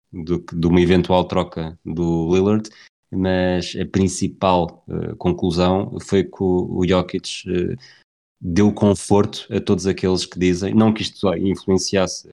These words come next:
ou não que isto tivesse de influenciar, mas acaba por influenciar, o Jokic deu conforto a todos aqueles que apontam, que o apontam como M V P desta temporada.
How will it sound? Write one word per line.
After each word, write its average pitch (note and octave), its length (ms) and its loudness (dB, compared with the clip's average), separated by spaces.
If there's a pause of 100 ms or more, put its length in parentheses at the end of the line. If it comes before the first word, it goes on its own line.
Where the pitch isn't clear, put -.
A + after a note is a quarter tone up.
ou D#2 180 -14 (160)
não A2+ 200 4
que A#2 60 0
isto B2+ 160 -4
tivesse B2+ 380 -2
de - 100 -8
influenciar, F2 720 -4
mas E2 240 -8
acaba D#2+ 220 -4
por - 160 -14
influenciar, E2+ 500 -4 (460)
o F2+ 120 -2
Jokic F2 340 -2
deu F2+ 120 0
conforto F2+ 420 -2
a - 20 2
todos F2 160 0
aqueles F2 340 -4
que - 160 -4
apontam, F2 500 -2
que - 120 0
o G2 80 6
apontam F#2 500 0
como F2+ 680 2
M F2+ 120 2
V F2 140 0
P E2+ 160 -2
desta E2+ 240 -6
temporada. F2 420 -8